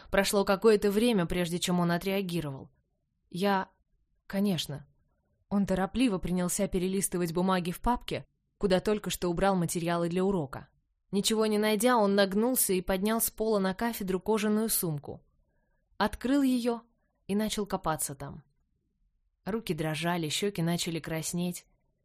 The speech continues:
«Вот копия», пробормотал он, найдя, наконец, прозрачный файлик с листом бумаги. «Я хотел обсудить с тобой». Он откашлялся.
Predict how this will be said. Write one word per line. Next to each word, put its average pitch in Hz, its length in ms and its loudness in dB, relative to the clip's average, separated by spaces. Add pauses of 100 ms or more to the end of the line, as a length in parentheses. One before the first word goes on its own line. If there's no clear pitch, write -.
(400)
«Вот 269 260 2
копия», 160 520 0 (360)
пробормотал 160 720 0
он, 214 220 -2 (440)
найдя, 185 300 2
наконец, 175 440 0
прозрачный 165 540 -2
файлик 185 400 -6
с - 120 -6
листом 165 380 -4
бумаги. 156 480 -6 (760)
«Я 214 180 2
хотел 240 380 0
обсудить 233 460 -4
с - 100 0
тобой». 208 500 0 (720)
Он 160 160 -8
откашлялся. 147 800 -10